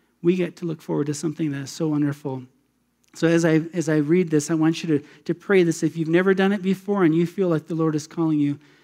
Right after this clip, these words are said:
"Dear God, I admit I'm a sinner in need of you. Please forgive me of my sins and give me abundant life here on earth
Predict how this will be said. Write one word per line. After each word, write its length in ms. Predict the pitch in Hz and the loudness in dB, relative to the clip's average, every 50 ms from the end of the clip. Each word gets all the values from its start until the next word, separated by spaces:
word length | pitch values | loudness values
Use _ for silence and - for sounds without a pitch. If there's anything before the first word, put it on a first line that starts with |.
| _ _ _ _ _ _ - | _ _ _ _ _ _ -2
"Dear 180 | 175 175 185 185 | 2 2 2 2
God, 360 | 165 160 147 139 135 131 131 | 2 0 0 0 -2 -2 -4
I 140 | 131 143 156 | -2 -2 -2
admit 280 | 156 156 160 165 175 | -2 -2 0 0 2
I'm 140 | 180 180 180 | 2 2 2
a 80 | 170 165 | 0 0
sinner 340 | - - - 180 165 156 | -2 -2 -2 -2 0 0
in 160 | 147 147 143 151 | 0 0 0 2
need 160 | 160 165 160 | 2 2 2
of 100 | 151 143 | 2 0
you. 420 | 156 160 151 143 135 127 127 - _ _ _ _ _ _ _ _ _ _ _ _ _ _ _ | 0 0 0 0 -2 -4 -10 -14 _ _ _ _ _ _ _ _ _ _ _ _ _ _ _
Please 280 | - 214 214 226 220 - | -2 2 2 2 2 0
forgive 380 | - 233 220 180 214 226 214 | -4 -8 -6 -4 -2 -2 0
me 140 | 202 175 170 | 2 2 2
of 80 | 165 156 | 4 4
my 160 | 160 156 151 | 2 0 0
sins 340 | 143 - - 185 170 156 151 | -2 -2 0 2 2 2 4
and 140 | 151 151 156 | 2 2 2
give 160 | 156 165 165 | 2 0 0
me 140 | 175 175 170 | 2 2 0
abundant 480 | 160 147 147 170 175 196 196 214 208 | 0 0 0 0 0 0 0 -2 -4
life 380 | 175 185 170 160 147 143 143 - | -4 -2 0 0 0 0 -2 -4
here 220 | - 180 185 190 | -4 -2 0 0
on 140 | 202 202 202 | 0 0 0
earth 400 | 190 170 147 135 135 127 - _ | -2 -4 -4 -6 -6 -10 -14 _